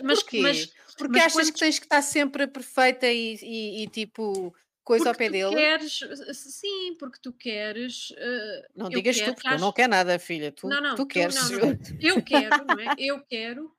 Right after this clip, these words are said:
Speaker 1: que haja um, um romance, um, entre mim e ele, não é?
Speaker 2: Mas porquê
Speaker 1: Eu
Speaker 2: que achas que não pode haver um romance entre vocês, sendo,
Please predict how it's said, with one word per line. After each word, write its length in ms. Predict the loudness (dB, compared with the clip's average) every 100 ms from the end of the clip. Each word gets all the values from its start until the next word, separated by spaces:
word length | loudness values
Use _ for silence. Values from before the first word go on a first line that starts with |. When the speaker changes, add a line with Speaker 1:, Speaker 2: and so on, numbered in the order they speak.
| -16
Speaker 1:
que 100 | -8
haja 360 | -4 -4 -6 -10
um, 480 | -10 -8 -8 -10 -12 _ _ _ -6
um 160 | -4
romance, 680 | -4 -6 0 0 0 -6 -10
um, 200 | -10 -12 -10
entre 280 | -8 -8 -8
mim 180 | -8 -8 -8
e 80 | -8
ele, 160 | -8 -8
não 140 | -10
é? 260 | -10 -10 -8
Speaker 2:
Mas 160 | -6 -4
porquê 260 | -2 0
Speaker 1:
Eu 40 | 2
Speaker 2:
que 60 |
achas 300 | 2 2 -4
que 60 | -4
não 100 | -2
pode 220 | 0 2
haver 240 | 2 0 -4
um 80 | -4
romance 500 | -6 -4 -4 -4 -6
entre 200 | -8 -6
vocês, 580 | -6 -6 -4 -2 -2 -8 -14 -14
sendo, 360 | -10 -6 -4 -4